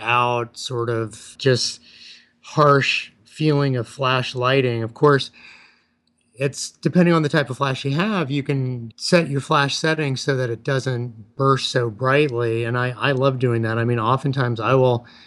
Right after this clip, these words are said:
turn my five eighty speed light, I forget which version I have now, but I just turn it down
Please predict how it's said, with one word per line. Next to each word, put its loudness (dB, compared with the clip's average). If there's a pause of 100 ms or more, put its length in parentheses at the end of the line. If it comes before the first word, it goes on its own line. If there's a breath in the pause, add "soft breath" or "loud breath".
(400 loud breath)
turn 2
my 0 (200)
five 2
eighty 4
speed 0
light, 2
I -4
forget -2
which -2
version 4
I 4
have 0
now, 0
but 0
I 4
just -2
turn 4
it 0
down 2